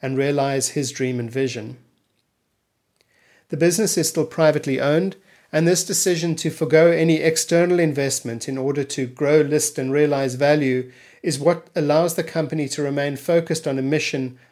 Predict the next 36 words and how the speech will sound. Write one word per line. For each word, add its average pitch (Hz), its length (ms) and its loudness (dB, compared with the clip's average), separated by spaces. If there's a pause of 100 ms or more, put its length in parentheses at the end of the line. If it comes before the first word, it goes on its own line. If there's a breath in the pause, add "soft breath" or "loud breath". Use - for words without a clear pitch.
(100)
of 135 160 -6
creating 139 480 -2
great 151 320 0
products 131 540 -6
that 131 200 -4
really 151 300 0
serve 151 420 0
and 131 120 -4
add 139 260 -4
value 143 380 -2
to 131 160 -10
their 120 120 -4
customers. 120 600 -12 (1300)
As 170 200 0
the 180 80 0
business 170 380 -2
has 143 100 -6
grown 160 440 4
and 143 140 0
become 147 460 -4
more 151 220 2
financially 151 600 -4
successful, 147 800 -4 (520 soft breath)
the 156 60 0
mission 160 300 2
has 156 160 0
changed. 110 560 -4 (560)
According 170 380 4
to 165 140 2
a - 40 4
twenty 160 320 0
eighteen 147 460 0
publication 139 840 -2
focused 139 420 -6
on 139 140 -2
Patagonia's 139 800 -2